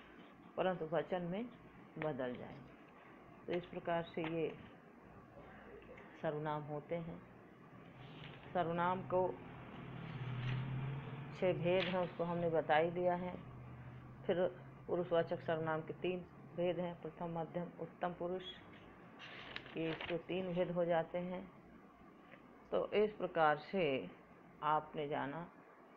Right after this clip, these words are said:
कि जो संज्ञा के स्थान पर प्रयोग होते हैं, उन्हें सर्वनाम कहते हैं। सर्वनाम के भेद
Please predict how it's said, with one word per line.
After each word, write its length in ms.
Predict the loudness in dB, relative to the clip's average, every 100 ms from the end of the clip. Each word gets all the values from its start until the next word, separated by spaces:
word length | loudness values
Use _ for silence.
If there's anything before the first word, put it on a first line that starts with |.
| -2
कि 100 | 0
जो 160 | 0 0
संज्ञा 420 | 0 0 4 2
के 180 | 2 -2
स्थान 360 | 0 0 0
पर 140 | 0 -4
प्रयोग 380 | -2 2 2 2
होते 280 | -2 -2
हैं, 200 | -4 -4
उन्हें 200 | -4 -4
सर्वनाम 520 | -4 -4 -2 -2 -2 -4
कहते 360 | -4 -4 -4
हैं। 300 | -4 -4 -8 -12 -18 -18 -20 -12 0
सर्वनाम 460 | 2 2 0 0 -2
के 160 | -4
भेद 400 | -4 2 2 2